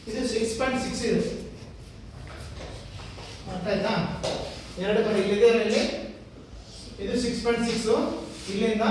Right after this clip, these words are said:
ಇಲ್ಲೂ ಅಷ್ಟೇ. ಸಿಕ್ಸ್ ಪಾಯಿಂಟ್ ಸಿಕ್ಸ್ ಇಲ್ಲಿದೆ. ಮತ್ತೆ ಇದು ಸಿಕ್ಸ್ ಪಾಯಿಂಟ್ ಸಿಕ್ಸ್,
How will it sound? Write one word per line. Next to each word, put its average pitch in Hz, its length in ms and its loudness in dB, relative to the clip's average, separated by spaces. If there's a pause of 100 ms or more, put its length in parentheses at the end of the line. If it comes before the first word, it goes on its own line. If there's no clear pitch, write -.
(500)
ಇಲ್ಲೂ 269 300 6
ಅಷ್ಟೇ. - 300 0 (520)
ಸಿಕ್ಸ್ 233 260 -4
ಪಾಯಿಂಟ್ 294 260 0 (560)
ಸಿಕ್ಸ್ 220 460 -2 (680)
ಇಲ್ಲಿದೆ. 185 560 0 (600)
ಮತ್ತೆ 214 140 -2
ಇದು 180 400 -2 (2750)
ಸಿಕ್ಸ್ 220 280 0
ಪಾಯಿಂಟ್ 262 240 4
ಸಿಕ್ಸ್, 277 280 0